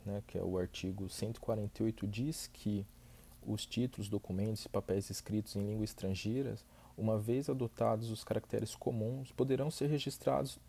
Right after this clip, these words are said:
no original, para efeito de sua conservação, perpetuidade, ou seja, se você quer que a sua certidão italiana não vença, vamos assim dizer, que ela continue tendo validade aqui no Brasil,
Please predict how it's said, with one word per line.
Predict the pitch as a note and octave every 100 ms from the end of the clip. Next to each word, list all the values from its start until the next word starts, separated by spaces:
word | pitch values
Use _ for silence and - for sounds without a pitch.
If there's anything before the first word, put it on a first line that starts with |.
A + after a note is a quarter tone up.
| -
no | C3 C#3 E3 - -
original, | C#3 D3 D#3+ D#3+ A#2+ G#2+ -
para | A#2 A#2+
efeito | - A#2 A2
de | G#2+
sua | -
conservação, | A2+ G#2+ - G2+ F2 - G#2+ A2+
perpetuidade, | A2 G#2 G2+ - G2 F#2 F#2+ G2 G#2+ G#2
ou | G#2+
seja, | - F2+ F#2
se | -
você | G#2+ - A#2+
quer | A2+ G#2 G2
que | - G#2 - - - -
a | D#2+
sua | - F#2
certidão | F#2+ - G2 G2
italiana | - G2+ F#2 F#2 G2 G2+ F#2+ - - - - -
não | F#2+ G2 F#2+ F2
vença, | F2+ G#2 B2+ - F2
vamos | F#2 F#2 F2+
assim | F2 - E2+
dizer, | G2 A2
que | -
ela | G2 F#2+
continue | - G2 - G#2+ A#2+
tendo | G#2 G#2 G2+
validade | G2 G2 F#2+ F2 F2+ G#2 A2
aqui | G2 -
no | F#2+
Brasil, | F2+ F2 F2 F#2+ B2